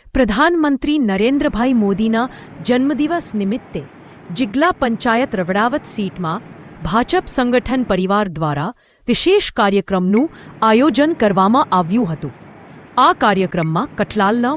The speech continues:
પૂર્વ ધારાસભ્ય ડાભી, જિલ્લા પંચાયતના પૂર્વ ઉપપ્રમુખ શ્રી વિશેષ ઉપસ્થિત રહ્યા હતા. કાર્યક્રમમાં ભાજપ સંગઠનના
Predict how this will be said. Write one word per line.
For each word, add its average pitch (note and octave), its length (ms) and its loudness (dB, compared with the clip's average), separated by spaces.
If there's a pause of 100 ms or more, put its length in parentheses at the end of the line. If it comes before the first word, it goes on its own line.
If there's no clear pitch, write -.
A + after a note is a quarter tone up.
(140)
પૂર્વ B3+ 300 0
ધારાસભ્ય F#3 840 -4 (380)
ડાભી, A3+ 420 2
જિલ્લા G#3+ 340 0
પંચાયતના F#3 760 -4 (140)
પૂર્વ C#4+ 280 -2
ઉપપ્રમુખ F#3+ 580 -6
શ્રી G#3+ 340 -8 (300)
વિશેષ C#4 440 -4
ઉપસ્થિત - 560 -6
રહ્યા F3 240 -4
હતા. D3+ 320 -8 (100)
કાર્યક્રમમાં B3+ 880 0 (260)
ભાજપ A#3 480 0
સંગઠનના F#3 800 -2